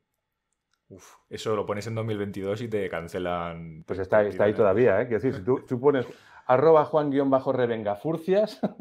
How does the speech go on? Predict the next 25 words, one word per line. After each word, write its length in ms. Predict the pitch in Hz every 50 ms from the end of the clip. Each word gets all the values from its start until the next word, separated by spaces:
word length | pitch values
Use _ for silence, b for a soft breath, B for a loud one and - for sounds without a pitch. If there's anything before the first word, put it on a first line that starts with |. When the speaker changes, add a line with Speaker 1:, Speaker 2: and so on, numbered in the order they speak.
| - -
Speaker 2:
<laughs> 240 | - - - - -
Speaker 1:
La 300 | 131 151 - 131 123 117
verdad 180 | 117 120 131
que 60 | 131 160
es, 80 | 156
es 160 | 226 - 113
una 140 | 156 147 151
búsqueda 300 | 131 139 143 160 156 151
complicada, 640 | 143 139 123 107 110 98 90 101 107 110 107 98 98
¿eh? 80 | 110
Si 80 | 110 110
alguien 220 | 101 110 110 113
busca 180 | 120 117 117 123
eso 100 | 117 - 113
en 80 | 110 110
Twitter 480 | - 110 107 110 107 107 107 101 104
por 140 | - 113 107
su 100 | 110 113
propia 240 | 101 110 104 113 110
voluntad, 580 | 110 104 101 95 95 90 92 95 107 113 117
quizá, 760 | 101 101 90 - 90 90 92 101 107 104 101 92 90 - - _ B B B B B B B B B B
quizá 240 | - 98 85 98
se 140 | 92 110 101
complica. 260 | 95 90 87 90 -
Ostras, 500 | 85 - - - 98 95 - - - -